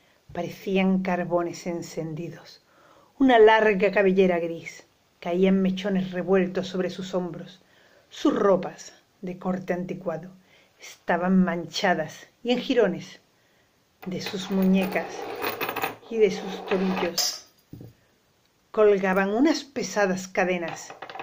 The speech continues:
y unos grilletes herrumbrosos. "Mi distinguido señor", dijo mister Otis, "permítame que le ruega vivamente que engrase esas cadenas. Le he traído para ello el engrasador Tamani Sol Naciente.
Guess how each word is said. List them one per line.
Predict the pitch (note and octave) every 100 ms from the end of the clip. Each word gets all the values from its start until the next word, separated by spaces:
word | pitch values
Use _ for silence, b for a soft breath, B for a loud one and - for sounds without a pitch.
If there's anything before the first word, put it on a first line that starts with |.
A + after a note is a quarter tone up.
| - - - -
y |
unos | A#3 B3 B3
grilletes | A3+ G#3+ A3 - F#3+
herrumbrosos. | G3 F#3+ F#3 F#3 F3 E3 D3+ - - - - - - - - - - - - - - - -
"Mi | C4+
distinguido | C4 - A3+ A3+ G3+
señor", | - F3+ F#3+ D#4+ G3
dijo | G3 F#3+ G3
mister | F#3+ F#3 E3
Otis, | D#3 D#3 - B B B
"permítame | A3+ B3+ F#4 F#4+ F4
que | C4+
le | A3
ruega | G3 G#3+ G3+
vivamente | C4 F4 B3+ A3 G#3+ A#3+
que | G#3+
engrase | F#3+ F#3+ F#3+ F4
esas | E4+ D4
cadenas. | - D#3+ B3+ D4 - _ b b b b
Le | G3+ G3+
he | B3
traído | A#3 G#3 G3+ G3
para | F3+ F3+
ello | A#3+ F4 F#4 - _
el | A#3 A#3
engrasador | A3 G#3 G3+ F#3 F3+ B3 E4+ E4+ B B B _ -
Tamani | G#3 A#3+ G4+ F4+
Sol | - A#3+ A3+
Naciente. | G#3 - A3 F3 D#3+ D#3